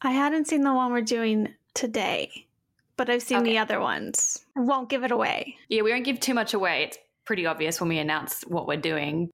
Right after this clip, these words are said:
Speaker 2: I feel like you're going in a bit green, which is great because I am not. Um, <laughs>
Speaker 1: <laughs>
Speaker 2: but excited to announce that our next set of podcast episodes will be dedicated to those that are directed by the man, the myth, and the legend,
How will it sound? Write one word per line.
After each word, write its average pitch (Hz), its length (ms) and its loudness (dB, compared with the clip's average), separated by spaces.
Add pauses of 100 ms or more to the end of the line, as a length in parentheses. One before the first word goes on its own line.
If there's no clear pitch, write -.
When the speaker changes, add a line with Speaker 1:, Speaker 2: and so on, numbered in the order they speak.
(140)
Speaker 2:
I 247 100 0
feel 285 140 0
like 262 120 0
you're 247 80 -2
going 208 220 0
in 190 80 -2
a 180 60 0
bit 175 240 -6
green, 160 480 0
which 190 160 -4
is - 180 -2 (160)
great 165 460 -4
because 170 260 -4
I 160 120 -2
am 160 180 -2
not. - 240 -4 (260)
Um, 185 380 -4 (420)
<laughs> 240 380 2 (640)
Speaker 1:
<laughs> - 800 -8
Speaker 2:
but 220 280 0
excited 220 480 0
to 254 100 -2
announce 208 380 0
that 196 100 0
our 190 60 0
next 185 460 -4
set 196 180 -2
of 180 280 -2
podcast 180 480 -4
episodes 170 600 -2
will 175 160 -2
be 170 200 0
dedicated 170 720 -2
to - 120 -6
those 165 520 -2
that 170 340 -2
are 175 140 -2
directed 180 500 -4
by 180 160 0
the 170 140 -2
man, 170 600 0
the 190 140 -4
myth, 165 340 0
and 185 140 0
the 185 60 0
legend, 165 560 0